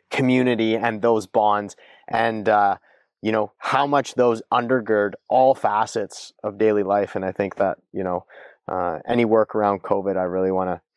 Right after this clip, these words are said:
wanna highlight that, because hopefully after this, um, you know, I li-, I, I'm optimistic that we can be like, you know, realize how important community is and how important relationships are and, you know, how much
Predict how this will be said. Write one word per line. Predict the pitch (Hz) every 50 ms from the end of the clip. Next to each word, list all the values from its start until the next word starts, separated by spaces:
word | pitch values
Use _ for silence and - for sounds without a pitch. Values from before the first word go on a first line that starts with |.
| _
wanna | _ 107 101 95 95 95 90 92 - _ _
highlight | - - 107 107 104 101 101 98 - -
that, | 101 98 95 87 -
because | 95 - 104 95 92 90 87 - - - - _ _ _ _ _ _ _ -
hopefully | - 147 170 160 - - 110 101 98 101
after | 101 98 92 - - 101
this, | 92 101 104 101 95 - - - - - -
um, | 104 95 92 90 92 90 87 90 90 92 _ _ -
you | 101 92
know, | 95 92 90 85 - _ _ _ _ _ _ _ _ _ -
I | 113 113
li-, | 110 110 107 -
I, | 104 110 107 - - _
I'm | - 107 107 104 101 98 92 - _ _ _ -
optimistic | - 110 - - - 110 110 110 - - 113 104 -
that | 107 104 101
we | 104 98
can | - 107 101
be | 98
like, | 95 92 95 87 - -
you | 104 104
know, | 101 95 90 - _ _ -
realize | 110 110 127 135 131 120 113 110 -
how | - - 110 117 117 113
important | 104 - - 120 120 113 120 110
community | - - - 113 110 107 107 101 98 98 98
is | 101 101 101 95
and | 98 92 95
how | 104 107 107
important | 101 - - 104 98 73 85 101 98
relationships | 98 87 90 95 98 - - 107 - 90 82 - -
are | 90 92 98 95 92
and, | 92 92 - - - - - - _ -
you | 101
know, | 107 104
how | - 107 107
much | 107 104 101 - - - - - -